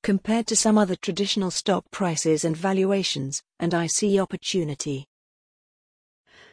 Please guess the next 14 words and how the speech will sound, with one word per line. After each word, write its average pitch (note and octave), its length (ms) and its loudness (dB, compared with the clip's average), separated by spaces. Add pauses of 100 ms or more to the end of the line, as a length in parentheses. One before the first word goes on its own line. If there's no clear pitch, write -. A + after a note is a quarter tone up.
(260)
Don't C4 220 4
forget G3 320 4
that E3+ 140 -2
continued G3 600 2
spending F3+ 460 2
by E3+ 140 2
the E3 100 2
government E3+ 520 -2
could F3 160 0
drive F#3 380 0
crypto - 400 -2
stock - 420 -2
prices E3 400 -2
higher. D#3 460 0